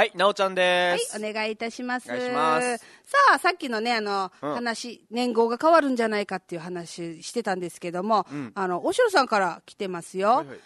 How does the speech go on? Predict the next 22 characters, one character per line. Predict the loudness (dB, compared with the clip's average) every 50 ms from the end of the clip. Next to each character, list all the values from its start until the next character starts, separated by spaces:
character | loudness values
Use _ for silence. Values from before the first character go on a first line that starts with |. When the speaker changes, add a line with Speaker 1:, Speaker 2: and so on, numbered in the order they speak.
| _ _ _
Speaker 2:
「天 | -2 0 0
皇 | 0 0
陛 | 0 0 -2 -2
下 | 0 0
は | 0 2
二 | 0 -2 -4
千 | -2 0 2 2 2 0
十 | -2 -4 -6 -6
九 | -6 -6 -6 -4 -2
年 | -2 -2 -4
三 | -2 0 0 0 0 0
月 | -2 -4 -4 -6 -14
末 | -14 -8 -4 -2 -2 -2 -2
に | -4 -8 -4
退 | _ 0 2 2 0 0 -4 -6
位 |
し | -8 -10 -12
て、 | -4 0 0 0 0 -2 -6 _ _ _ _ _ _
新 | _ -6 -2 0 2 4 4 4
年 | 4 2 2 0
号 | 0 0 0 2 2 2
は | 2 2 2 2 0 -4